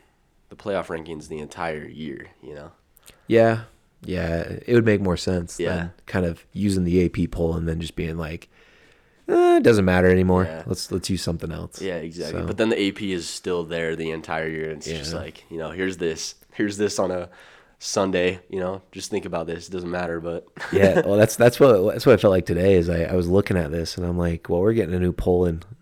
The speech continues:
Speaker 2: in two days anyway,
Speaker 1: Yeah.
Speaker 2: so,
Speaker 1: But
Speaker 2: like,
Speaker 1: it's
Speaker 2: this
Speaker 1: kinda
Speaker 2: is
Speaker 1: like
Speaker 2: great
Speaker 1: a
Speaker 2: and all, but"
Speaker 1: Yeah, it's, it's a nice reference, you know?
Speaker 2: Yeah.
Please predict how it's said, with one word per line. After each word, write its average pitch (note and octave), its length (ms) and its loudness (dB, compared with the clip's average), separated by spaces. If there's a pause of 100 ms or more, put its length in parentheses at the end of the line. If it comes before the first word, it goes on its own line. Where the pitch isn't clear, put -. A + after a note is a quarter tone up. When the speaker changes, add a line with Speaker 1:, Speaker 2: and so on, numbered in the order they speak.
(120)
Speaker 2:
in F2 140 -6
two - 200 -2
days E2+ 260 0
anyway, F2 320 0
Speaker 1:
Yeah. F2 180 -4
Speaker 2:
so, F2 220 -6 (400)
Speaker 1:
But - 80 -8
Speaker 2:
like, - 40 -6
Speaker 1:
it's F2+ 60 -6
Speaker 2:
this A2+ 100 0
Speaker 1:
kinda A2+ 120 2
Speaker 2:
is A2 60 2
Speaker 1:
like F2+ 80 -2
Speaker 2:
great F#2+ 160 0
Speaker 1:
a D#2+ 40 -4
Speaker 2:
and E2 80 -8
all, E2 220 -8
but" D#2+ 260 -10
Speaker 1:
Yeah, F#2 200 -10
it's, - 320 -12
it's - 180 -10
a D3 60 -2
nice E3 240 -2
reference, F2 580 -6
you D2 60 -12
know? D2+ 220 -14 (200)
Speaker 2:
Yeah. F2 220 -4